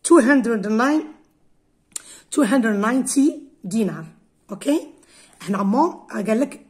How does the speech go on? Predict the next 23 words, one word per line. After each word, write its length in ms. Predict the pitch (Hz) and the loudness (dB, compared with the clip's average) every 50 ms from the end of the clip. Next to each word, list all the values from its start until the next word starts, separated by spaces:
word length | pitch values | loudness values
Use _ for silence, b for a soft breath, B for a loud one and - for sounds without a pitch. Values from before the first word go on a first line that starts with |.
| _ _ - | _ _ -8
your 220 | 208 214 214 208 196 | -4 -2 -2 -2 -2
mother 320 | 214 262 262 220 277 277 | -2 -2 0 0 0 0
greets 600 | 208 175 175 233 254 247 220 - - - - - | 0 0 -2 -2 -2 -2 -2 -4 -4 -4 -4 -4
the 120 | - 180 - - - | -8 -12 -14 -10 -6
greengrocer، 580 | - 247 254 233 202 190 202 196 - - - - - 170 | -4 -2 -2 -2 -4 -4 -6 -6 -6 -8 -10 -12 -12 -8
greets 360 | 160 196 208 190 - - - | -6 -6 -6 -6 -8 -10 -10
يعني 400 | 180 156 151 190 240 311 B B B B B B B _ | -10 -12 -8 -8 -6 -8 B B B B B B B _
تحيي، 460 | - 587 - - - - 247 233 254 | -10 -10 -10 -8 -8 -8 -6 -6 -6
شا 160 | 247 - 269 | -6 -6 -8
تقول 200 | 190 185 196 190 | -6 -6 -6 -6
له؟ 140 | 208 196 - B B B B B B B - | -6 -8 -12 B B B B B B B -12
Good 160 | 160 190 165 | -10 -8 -8
morning، 720 | 165 185 190 220 285 311 254 220 208 208 214 214 214 214 220 - _ _ _ _ - 196 | -6 -4 -4 -4 -2 -4 -4 -4 -6 -8 -8 -10 -12 -14 -16 -18 _ _ _ _ -14 -8
good 360 | 170 226 262 226 170 - - - - _ _ _ _ _ _ _ _ _ _ _ _ _ _ _ _ _ _ _ _ _ _ _ _ _ _ _ _ _ _ _ _ _ _ _ _ _ _ _ _ _ _ _ _ | -4 -4 -4 -4 -4 -8 -14 -20 -20 _ _ _ _ _ _ _ _ _ _ _ _ _ _ _ _ _ _ _ _ _ _ _ _ _ _ _ _ _ _ _ _ _ _ _ _ _ _ _ _ _ _ _ _
morning. 1900 | 214 185 170 160 160 165 170 185 196 220 247 285 320 339 - - _ _ _ _ _ _ _ _ _ - 233 208 196 190 190 185 185 185 180 185 185 190 196 - - _ _ | -6 -6 -6 -6 -6 -6 -6 -6 -6 -6 -6 -6 -8 -8 -12 -20 _ _ _ _ _ _ _ _ _ -6 -4 -2 -2 -2 -2 -2 -2 -4 -4 -4 -6 -8 -10 -14 -20 _ _
إلا 100 | 202 202 | -14 -14
قد 80 | 202 - | -10 -8
تفهم، 460 | - 320 - 208 190 185 196 196 196 B B B B B | -8 -8 -8 -8 -8 -8 -8 -10 -12 B B B B B
greets 440 | 202 160 175 202 277 330 320 - - | -10 -6 -2 0 0 2 0 -2 -2
يعني 320 | 262 262 277 262 269 311 294 | -2 -2 -2 0 0 0 0
تحيي. 580 | 311 330 330 - 339 294 240 233 240 240 B B B B B B B 208 | -2 -4 -4 -2 -2 -2 -2 -4 -6 -8 B B B B B B B -8
Good 180 | 180 185 156 | -8 -6 -4
morning، 720 | 180 185 196 247 302 403 453 403 359 330 320 311 311 320 | -4 -4 -2 -2 -2 0 0 2 2 4 4 4 2 0